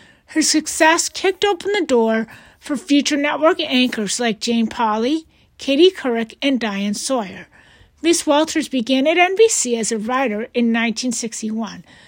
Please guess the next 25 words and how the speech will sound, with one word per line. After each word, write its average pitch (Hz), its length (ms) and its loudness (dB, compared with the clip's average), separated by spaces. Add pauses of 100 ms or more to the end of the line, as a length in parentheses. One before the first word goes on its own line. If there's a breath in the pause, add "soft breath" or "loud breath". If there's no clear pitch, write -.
(180 soft breath)
the 277 100 -6
token 285 600 0
woman 233 320 0
in 214 80 0
the 226 80 -2
Today 220 600 -4 (180)
writers' 247 600 -2
room, - 100 -20 (640 loud breath)
when 285 100 -4
she 302 160 2
left 294 340 2
N 330 260 -2
B 415 120 8
C 277 240 -2
for 247 280 -6
A 285 180 4
B 403 100 6
C 240 220 0
in 220 100 2
nineteen 233 400 -4
seventy-six 339 720 -4
to - 80 -6
be 240 160 -2
a 226 60 0
co-anchor 262 1000 -2